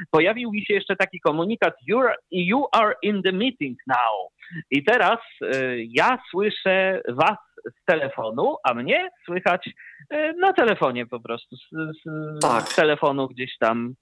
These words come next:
Speaker 1: e, dalej. Także tak to działa. E, ja
Speaker 2: Nie
Speaker 1: mogę
Speaker 2: wiem, czy
Speaker 1: w tym momencie sobie, mhm.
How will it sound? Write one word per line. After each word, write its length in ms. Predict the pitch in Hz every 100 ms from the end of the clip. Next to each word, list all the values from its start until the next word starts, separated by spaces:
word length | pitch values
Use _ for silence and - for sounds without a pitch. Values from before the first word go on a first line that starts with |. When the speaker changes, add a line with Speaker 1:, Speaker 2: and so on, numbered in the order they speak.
| -
Speaker 1:
e, 40 | 101 110 113 113 -
dalej. 420 | 120 - 107 90 - - -
Także 520 | - 151 151 160 156 160 - - _ _ _ _
tak 200 | - 247
to 120 | - 202
działa. 540 | 156 127 120 139 190 -
E, 520 | 165 135 139 135 135 135
ja 140 | 165
Speaker 2:
Nie 60 | 214
Speaker 1:
mogę 180 | 196
Speaker 2:
wiem, 100 | 185
czy 60 | 156
Speaker 1:
w 40 |
tym 120 | 190 170
momencie 420 | 165 165 165 160
sobie, 320 | 165 156 143 - _ _ _ _
mhm. 220 | 156 180